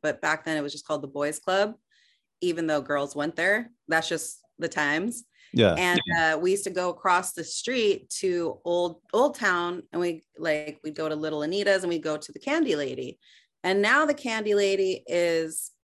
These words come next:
Speaker 1: uh, it's a Breaking Bad, everything Breaking Bad. She even makes, uh, these meth candies. So it's like a blue glass candy.
Speaker 2: Oh, gnarly.
Speaker 1: And you can take pictures with the,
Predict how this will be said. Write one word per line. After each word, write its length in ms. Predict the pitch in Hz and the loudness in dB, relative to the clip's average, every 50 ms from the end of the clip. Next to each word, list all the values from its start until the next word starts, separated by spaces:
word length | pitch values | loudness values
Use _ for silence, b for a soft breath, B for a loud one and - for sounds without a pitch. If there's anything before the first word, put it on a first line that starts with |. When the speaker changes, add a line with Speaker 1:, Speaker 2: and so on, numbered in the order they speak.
| _ _ _ _ _ _ _ - | _ _ _ _ _ _ _ 0
Speaker 1:
uh, 420 | 180 175 170 165 165 160 160 - - - | 2 4 4 4 4 2 0 -2 -4 -4
it's 200 | - 190 190 - | -4 -2 0 0
a 60 | 196 | -2
Breaking 540 | 185 190 185 196 208 202 202 214 208 202 202 | 0 2 4 4 4 4 2 0 -4 -2 0
Bad, 300 | 202 196 196 190 190 - - | 2 2 2 2 2 2 2
everything 480 | 208 220 233 233 233 - 226 220 214 | 2 2 0 -2 -4 -6 -6 -4 -2
Breaking 380 | 208 208 208 202 202 202 202 190 | 0 0 0 0 0 -2 -2 0
Bad. 500 | 196 196 196 190 190 190 190 190 185 185 _ _ _ - | 2 2 4 4 4 4 4 2 0 -2 _ _ _ -8
She 200 | - - 226 226 | -6 -2 0 0
even 180 | 233 233 233 226 | 0 0 0 2
makes, 380 | 214 208 202 202 - - - _ - | 2 0 0 -2 -6 -12 -12 _ 0
uh, 320 | 151 185 180 165 156 156 | 2 4 6 6 4 4
these 300 | 156 - 175 175 170 - 175 | 2 0 -2 -2 -2 -2 -2
meth 340 | 170 170 175 185 185 - | 2 2 2 0 0 -4
candies. 640 | - 214 202 202 202 202 202 226 233 240 240 - - _ _ _ _ _ _ _ _ _ _ - | -6 -2 -2 0 0 0 0 0 0 -2 -6 -10 -14 _ _ _ _ _ _ _ _ _ _ -10
So 240 | - - 196 190 | -2 2 4 4
it's 160 | 185 185 - 190 | 4 2 0 -2
like 240 | 170 165 160 - | -2 0 0 0
a 480 | 175 170 160 151 151 151 151 147 - - _ - - - - | 0 2 2 2 2 2 0 -2 -2 -6 _ -20 -14 -8 -4
blue 400 | 185 170 190 185 185 185 180 165 | 0 4 4 6 6 4 2 0
glass 800 | 156 175 170 170 160 165 165 170 180 175 - - - - - - _ _ _ _ _ _ _ _ _ _ _ _ _ _ - | 0 0 4 4 4 4 4 2 0 -2 -6 -8 -8 -8 -10 -12 _ _ _ _ _ _ _ _ _ _ _ _ _ _ -8
candy. 540 | - 185 175 180 185 202 220 254 262 - _ _ - | -4 0 0 2 4 4 2 2 0 -8 _ _ 2
Speaker 2:
Oh, 180 | 123 127 104 90 | 4 4 4 4
gnarly. 540 | - 90 98 117 113 90 85 82 80 87 - _ - - | 4 4 6 6 6 6 4 2 -2 -4 -8 _ -8 -8
Speaker 1:
And 100 | 196 196 202 | -6 -4 -2
you 80 | 196 | -2
can 140 | 202 214 202 | 0 0 0
take 280 | 202 208 175 - - - | 2 0 -2 -2 -2 -6
pictures 400 | 196 190 - 202 196 190 190 185 | -6 -4 -2 0 0 0 -2 -4
with 180 | 175 170 - | -6 -6 -4
the, 280 | - 156 143 127 - | -2 -2 -2 -2 -4